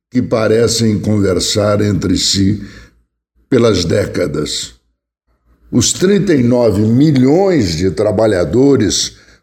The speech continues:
com carteira assinada formam uma multidão que produz, que sonha e tenta sobreviver. E, ainda assim,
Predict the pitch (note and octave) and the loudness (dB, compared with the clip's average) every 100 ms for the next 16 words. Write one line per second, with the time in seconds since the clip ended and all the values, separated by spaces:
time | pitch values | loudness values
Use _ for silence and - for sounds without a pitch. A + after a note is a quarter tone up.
0 | - A2+ F#2+ A2+ F2 - B2+ A#2+ F#2+ - | -6 -4 -2 0 0 0 2 2 2 0
1 | F#2 F2+ A#2+ C3+ C3 C3+ - _ _ _ | -2 0 0 0 0 -2 -6 _ _ _
2 | _ _ _ _ _ _ - C#3+ D#3+ D3+ | _ _ _ _ _ _ -2 2 4 2
3 | D#3 D3+ D3+ D3 C#3+ D3 D3 C3 A2 C#3+ | 2 2 2 2 2 0 2 -2 0 0
4 | D3 C#3+ - A#2+ A2+ G2 C3 C#3 C3 - | 0 0 -2 2 2 2 4 4 4 0
5 | - - _ - G#2 - B2 C#3 C3+ B2+ | -6 -10 _ -6 -4 -2 0 2 2 2
6 | B2 A2+ - - - B2 - E3+ G#3 F#3 | 0 -2 -8 -10 -2 -2 0 0 2 0
7 | - G#2+ - A#2 G#2 A2 F#2+ F#2 E2+ E2+ | -2 -2 -2 -2 2 2 2 0 0 0
8 | C#2 - - _ _ _ _ _ - B3+ | -2 -6 -16 _ _ _ _ _ -2 2
9 | B3+ C#3+ - - _ - A#2+ A#2+ A#2 B2+ | 4 4 0 -12 _ -2 0 2 2 2
10 | G#2 - E3+ F3 | 0 0 0 -2